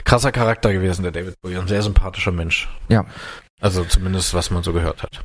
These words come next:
Speaker 2: Mit schlechten
Speaker 1: Aus der
Speaker 2: Zähnen.
Speaker 1: Nachbarschaft.
Speaker 2: Mit schlechten Zähnen, das muss man sagen. Er hatte schlechte Zähne. Aber
Speaker 1: Er
Speaker 2: das
Speaker 1: hat
Speaker 2: hab ich
Speaker 1: schlechte
Speaker 2: auch.
Speaker 1: Zähne. Oh.
Speaker 2: Glaub ich.
Speaker 1: Ja gut, das kann, da kann man ja, das kann man ja wegsingen. Ja.
Speaker 2: Ja, kann man hier wegsingen, genau.
Speaker 1: Er hat wahrscheinlich sehr viel Monster getrunken, <laughs> wie wir auch.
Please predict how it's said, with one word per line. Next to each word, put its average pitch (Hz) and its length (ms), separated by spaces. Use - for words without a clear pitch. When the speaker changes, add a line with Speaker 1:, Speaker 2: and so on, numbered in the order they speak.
Speaker 2:
Mit - 140
schlechten - 260
Speaker 1:
Aus - 80
der - 40
Speaker 2:
Zähnen. 120 180
Speaker 1:
Nachbarschaft. - 380
Speaker 2:
Mit - 120
schlechten 120 300
Zähnen, 90 300
das 113 140
muss 117 140
man 107 180
sagen. 80 260
Er 104 100
hatte 110 140
schlechte - 280
Zähne. - 300
Aber 120 160
Speaker 1:
Er 135 40
Speaker 2:
das 131 100
Speaker 1:
hat 170 60
Speaker 2:
hab 196 60
ich 190 60
Speaker 1:
schlechte 151 140
Speaker 2:
auch. 90 40
Speaker 1:
Zähne. 131 300
Oh. 135 180
Speaker 2:
Glaub 90 280
ich. 80 140
Speaker 1:
Ja 113 100
gut, 113 220
das 98 140
kann, 117 100
da 101 80
kann 127 160
man 135 100
ja, 110 180
das 110 160
kann 139 100
man 123 100
ja 95 120
wegsingen. 87 580
Ja. 90 220
Speaker 2:
Ja, 95 140
kann 113 100
man 113 100
hier 101 100
wegsingen, 98 480
genau. 98 220
Speaker 1:
Er 101 100
hat 107 60
wahrscheinlich 107 300
sehr 107 120
viel 110 120
Monster 95 320
getrunken, - 400
<laughs> - 100
wie 208 60
wir 190 200
auch. - 200